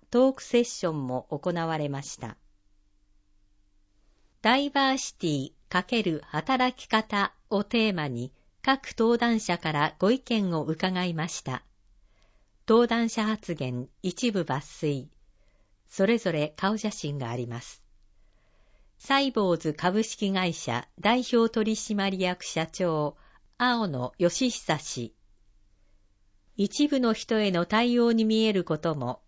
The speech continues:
実は多くの人のためになっているという考え方にシフトできると、もっと日本は過ごしやすくなる。大事なのはみんなが幸せになること。アーケルバイオマリン社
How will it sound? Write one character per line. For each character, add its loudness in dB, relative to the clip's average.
実 -2
は 0
多 8
く -2
の 2
人 -2
の 2
た 0
め 2
に 0
な 0
っ -6
て -2
い 0
る -4
と 2
い 2
う -2
考 0
え 0
方 0
に -2
シ -2
フ -10
ト 4
で 2
き 0
る 0
と、 -6
も 4
っ -4
と 2
日 0
本 0
は 0
過 -4
ご 2
し -4
や 4
す -14
く -4
な -2
る。 -8
大 4
事 -2
な 0
の 0
は -6
み 4
ん -2
な 0
が 0
幸 0
せ 0
に 2
な 0
る -2
こ -6
と。 -8
ア 8
ー 2
ケ 4
ル 6
バ 6
イ 6
オ 6
マ 6
リ 6
ン 4
社 2